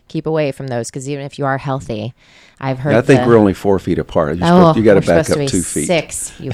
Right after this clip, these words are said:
Speaker 1: guys, we are breaking the rules.
Speaker 2: <laughs>
Speaker 1: Um,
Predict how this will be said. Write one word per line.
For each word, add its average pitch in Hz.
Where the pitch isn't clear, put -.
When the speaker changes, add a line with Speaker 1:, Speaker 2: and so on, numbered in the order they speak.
Speaker 1:
guys, 143
we -
are 127
breaking 156
the 147
rules. 151
Speaker 2:
<laughs> -
Speaker 1:
Um, 139